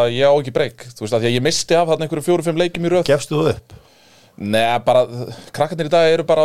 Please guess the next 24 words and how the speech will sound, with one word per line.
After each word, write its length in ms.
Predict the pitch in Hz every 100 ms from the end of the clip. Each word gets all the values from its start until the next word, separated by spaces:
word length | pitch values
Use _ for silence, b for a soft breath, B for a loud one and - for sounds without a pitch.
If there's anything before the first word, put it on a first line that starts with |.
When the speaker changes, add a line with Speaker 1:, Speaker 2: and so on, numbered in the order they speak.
| 156
Speaker 1:
orðnir 240 | - 139
það, 320 | - 156 139
þú 160 | 120 131
veist, 160 | 117
mér 640 | 139 117 - - _ _ 104
finnst 80 | 110
leiðilegt 400 | 131 170 165 -
að 80 |
tapa 280 | - 165 175
mikið 200 | 160 156
af 80 | 151
leikjum, 240 | 160 120
ég 100 | 107
er 60 | 113
mikið 240 | 120 120
N 80 | 131
B 80 | 139
A 40 | 135
two 180 | -
K, 240 | 143 120 151 127
þar 160 | 120 113
sem 80 | 123
ég 220 | 120 123
er, 80 | 120